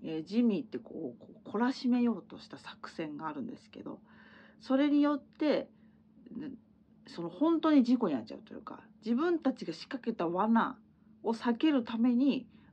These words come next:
車にひかれちゃうっていうアクシデントがあって、で、それを機になんかこう、ちょっとこう、おとなしくなって、かつ、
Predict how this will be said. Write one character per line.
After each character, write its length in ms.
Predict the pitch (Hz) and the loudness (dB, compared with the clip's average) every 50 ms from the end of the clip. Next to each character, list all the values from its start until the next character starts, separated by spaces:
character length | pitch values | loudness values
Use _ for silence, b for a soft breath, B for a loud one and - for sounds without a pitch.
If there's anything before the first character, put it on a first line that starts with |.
| B - | B -6
車 360 | - 226 214 214 208 214 208 | -4 -2 0 2 2 2 2
に 100 | 202 214 | 2 0
ひ 100 | 208 - | -2 -2
か 120 | - 214 | 0 0
れ 100 | 196 190 185 | 0 0 0
ち 100 | - 185 | 0 0
ゃ 40 | |
う 40 | 185 | 0
っ 40 | 180 | 0
て 120 | - 160 | 0 -2
い 20 | 135 | -2
う 40 | 127 | -2
ア 100 | 165 - | -2 -6
ク 100 | - - | -10 -16
シ 180 | - - - - | -18 -16 -10 -10
デ 60 | 151 | -10
ン 60 | 135 | -8
ト 80 | 165 127 | -8 -10
が 80 | - - | -8 -4
あ 80 | 156 170 | -4 -4
っ 60 | 180 - - - - - | -6 -8 -12 -18 -8 -4
て、 280 | 311 339 330 220 - - B B B B B B B B B B B B B B B B - | -2 0 0 0 -2 -6 B B B B B B B B B B B B B B B B -4
で、 80 | - 285 | -4 -2
そ 160 | 277 302 311 | 0 2 4
れ 80 | 320 330 | 4 6
を 140 | 330 311 | 4 4
機 120 | 285 - 320 | 4 4 4
に 100 | 294 226 | 4 4
な 120 | 180 165 | 4 2
ん 40 | 156 | -2
か 40 | - - | -6 -10
こ 280 | - - - - - - - - - - - - - - - _ - - - _ - - - - - - | -8 -8 -8 -8 -10 -14 -20 -20 -20 -20 -20 -20 -20 -20 -20 _ -20 -20 -20 _ -20 -20 -20 -20 -14 -14
う、 60 | 170 | -12
ち 120 | - - 214 | -8 -6 -6
ょ 20 | |
っ 60 | 185 - | -6 -6
と 140 | - 143 | -8 -12
こ 220 | - - - - - - - - | -12 -12 -16 -18 -18 -18 -12 -8
う、 40 | 165 | -8
お 60 | 170 | -6
と 140 | - 185 185 | -2 -2 -2
な 120 | 175 165 | -2 -2
し 120 | - - - | -6 -12 -14
く 100 | - - | -14 -12
な 120 | - - | -10 -12
っ 40 | - | -12
て、 400 | - _ - - 254 220 - - B B B B B | -14 _ -4 -2 -2 -2 -2 -4 B B B B B
か 160 | - 392 440 | -8 -8 -8
つ、 420 | - - - 415 415 403 320 - | -8 -6 -2 0 0 0 0 -2